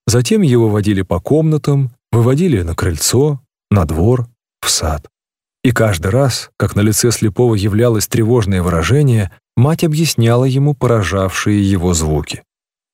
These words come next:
«Рожок пастуха слышен за лесом», говорила она, «а это из-за щебетания воробьиной стаи слышен голос малиновки. Аист клекочет на своём колесе».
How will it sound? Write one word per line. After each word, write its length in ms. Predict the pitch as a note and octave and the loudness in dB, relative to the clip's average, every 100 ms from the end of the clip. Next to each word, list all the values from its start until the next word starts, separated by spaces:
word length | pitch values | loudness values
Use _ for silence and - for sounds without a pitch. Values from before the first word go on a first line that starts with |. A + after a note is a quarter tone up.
| _ - | _ -2
«Рожок 340 | C#3+ C#3+ G3 | 0 0 -2
пастуха 520 | F#3+ - F3 - B2+ | -2 -2 -2 0 0
слышен 360 | A#2+ B2+ B2 B2 | 0 0 0 0
за 140 | A#2 | 2
лесом», 400 | A2+ A#2 A2+ G#2+ - _ _ | 2 0 0 -4 -6 _ _
говорила 540 | A2 G#2+ G#2+ G#2+ G#2+ G2+ | 0 2 2 0 0 0
она, 300 | G2+ G2+ G2+ _ _ _ _ _ - | 0 -2 -4 _ _ _ _ _ -4
«а 140 | B2 | 0
это 240 | F#3 - F3 | 0 0 0
из-за 400 | D#3+ B2 C3 B2+ | 2 2 2 2
щебетания 580 | - C3+ B2+ D#3+ D3+ | 0 0 0 0 0
воробьиной 500 | C3+ C#3+ B2+ C#3+ C#3 | 0 0 0 0 0
стаи 340 | B2 - F#3 D3 | 0 0 0 0
слышен 440 | - D#3 D#3+ C3+ | 0 -2 0 0
голос 280 | A#2+ E3+ D#3+ | 2 0 0
малиновки. 680 | D3+ A#2 G#2 A2+ - A#2 A#2 _ _ _ - | 0 0 0 -2 -2 -4 -4 _ _ _ -4
Аист 400 | D#3+ D#3 D3 - | 0 0 -2 -2
клекочет 560 | C#3+ C3+ C#3+ C3+ B2+ | -2 0 0 0 0
на 80 | B2+ | 0
своём 380 | A#2+ B2+ B2+ B2+ | 0 0 2 0
колесе». 580 | C3 B2+ - A#2 A#2 | 0 0 0 0 0